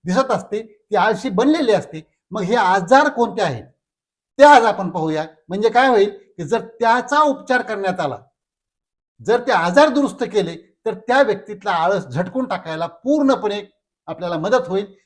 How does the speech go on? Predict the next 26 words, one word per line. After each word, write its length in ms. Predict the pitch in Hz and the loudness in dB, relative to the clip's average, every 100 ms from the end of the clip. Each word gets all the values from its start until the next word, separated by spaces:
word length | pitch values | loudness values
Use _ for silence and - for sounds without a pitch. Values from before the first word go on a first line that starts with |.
| _ | _
आणि 240 | 170 196 | -8 -8
ती 360 | 190 - 254 277 | -10 -6 -2 0
व्यक्ती 360 | 226 202 - 214 | 0 -4 -8 -8
अत्यंत 580 | 165 160 - 247 - | -8 -6 -2 -2 -2
उत्साही 560 | 151 202 - 269 214 175 - _ | -6 -10 0 2 2 -4 -12 _
आणि 160 | 175 220 | -6 -4
ॲक्टिव्ह 420 | 180 175 - 190 | -2 -4 -2 -2
बनेल. 160 | 143 110 _ - - - _ _ _ _ _ - | -2 -8 _ -2 -2 -6 _ _ _ _ _ -2
हा 220 | 170 302 | 4 4
या 160 | 277 220 - | 4 0 -6
व्हिडिओचा 440 | - 147 160 160 220 | -12 -8 -6 -6 -6
उद्देश 360 | 190 160 160 | -6 -4 -6
आहे. 180 | 120 98 _ _ _ _ - - - - | -8 -18 _ _ _ _ -4 -4 -8 -12
आता 160 | - | -8
सगळ्यात 300 | 208 220 269 | -4 2 4
महत्त्वाचं 440 | 285 254 240 226 233 | 2 0 -2 -4 -4
कसं 280 | 202 220 240 - - - - | -8 -8 -10 -12 -8 -4 -2
की 60 | |
आळस 600 | 214 156 185 233 294 - | -2 0 2 6 4 4
असणं 340 | 220 202 240 247 | -4 -6 -8 -6
हा 180 | 190 | -6
मानसिकतेचा 960 | 247 196 190 208 190 277 226 262 262 262 | -6 -2 -2 -2 -4 -6 -4 -4 -2 -2
भाग 260 | 208 220 | 0 -2
नाही 160 | 240 262 | -2 -2
असं 220 | 254 254 | -2 -2
नाही. 140 | 180 | -8